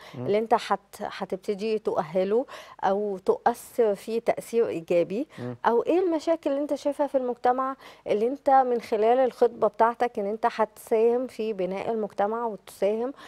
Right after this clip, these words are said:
Speaker 2: في بناء ال-، إعادة هيكلة ال-، المجتمع من أول
Speaker 1: مم.
Speaker 2: وجديد؟
Speaker 1: تمام.
Speaker 2: لازم ابني أو بنتي أأهله إنه مش،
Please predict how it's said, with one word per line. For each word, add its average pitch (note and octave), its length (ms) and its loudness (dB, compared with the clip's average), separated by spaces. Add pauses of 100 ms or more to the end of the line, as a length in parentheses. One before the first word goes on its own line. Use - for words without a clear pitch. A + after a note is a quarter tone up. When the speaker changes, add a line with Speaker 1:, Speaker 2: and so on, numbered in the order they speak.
(160)
Speaker 2:
في A3 240 -8
بناء G#3 520 0 (140)
ال-، E3+ 1160 -2
إعادة G#3 500 2
هيكلة G3 480 0 (240)
ال-، F3+ 360 -6
المجتمع G3 560 -4
من F3+ 140 -8
أول G3+ 180 -4
Speaker 1:
مم. F#3 60 -2
Speaker 2:
وجديد؟ E3+ 360 -8 (160)
Speaker 1:
تمام. A#2 240 -8
Speaker 2:
لازم B3+ 400 2
ابني A#3 300 0
أو G#3+ 80 2
بنتي A3 360 -4
أأهله G#3 640 0
إنه G#3 180 -4
مش، - 400 -8